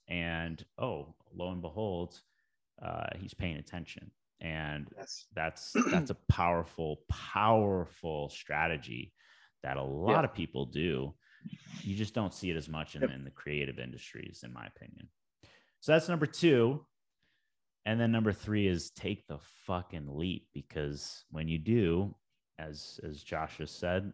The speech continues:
Speaker 1: the, the net does appear. You end up figuring it out. Did I, did I nail
Speaker 2: One, <clears throat>
Speaker 1: down what, what we
Speaker 2: one hundred percent.
Speaker 1: talked about here?
Speaker 2: No, that is, yeah, that is very, very accurate. I think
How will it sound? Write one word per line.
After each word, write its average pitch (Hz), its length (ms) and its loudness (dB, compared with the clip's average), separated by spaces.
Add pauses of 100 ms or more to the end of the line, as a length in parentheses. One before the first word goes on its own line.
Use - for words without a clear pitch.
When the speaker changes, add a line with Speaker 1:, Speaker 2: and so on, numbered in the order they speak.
(140)
Speaker 1:
the, 76 420 -4 (440)
the 85 60 0
net 87 480 -2
does 80 240 0
appear. 71 360 -8
You 71 180 -6
end 76 200 -6
up 73 120 -6 (180)
figuring 69 400 -6
it 64 100 -6
out. 62 260 -10 (360)
Did 92 80 2
I, 98 200 6
did 98 180 2
I 101 120 4
nail 104 640 4
Speaker 2:
One, 120 380 8 (100)
<clears throat> - 100 -10
Speaker 1:
down 107 420 8
what, - 0 -
what 104 120 4
we - 60 -
Speaker 2:
one 120 60 8
hundred 120 240 8
percent. 113 280 8
Speaker 1:
talked 110 220 8
about 117 260 6
here? 127 180 4
Speaker 2:
No, 117 220 10
that 131 240 10
is, 123 380 6
yeah, 117 260 10
that 127 160 10
is 107 140 2
very, 120 560 6 (400)
very 139 320 8
accurate. 123 520 0 (840)
I 135 80 4
think 135 420 6